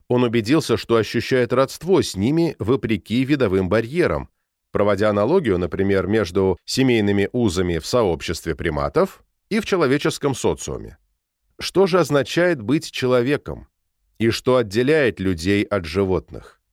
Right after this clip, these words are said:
Находясь в Западном Китае и приняв участие в охоте на золотых курносых мартышек,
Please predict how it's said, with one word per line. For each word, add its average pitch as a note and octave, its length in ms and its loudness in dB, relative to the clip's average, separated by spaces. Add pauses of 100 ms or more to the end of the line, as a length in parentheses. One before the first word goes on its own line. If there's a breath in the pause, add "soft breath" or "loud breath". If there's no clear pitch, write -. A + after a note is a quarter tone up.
(280)
Находясь E3+ 440 0
в C3 40 -6
Западном D3+ 460 0
Китае C#3+ 540 2
и - 20 0
приняв A#2 580 0
участие B2 640 0
в G#2 60 0
охоте A#2 400 2
на G#2 140 2
золотых A#2 800 -2
курносых A#2 540 -2
мартышек, A#2 640 -4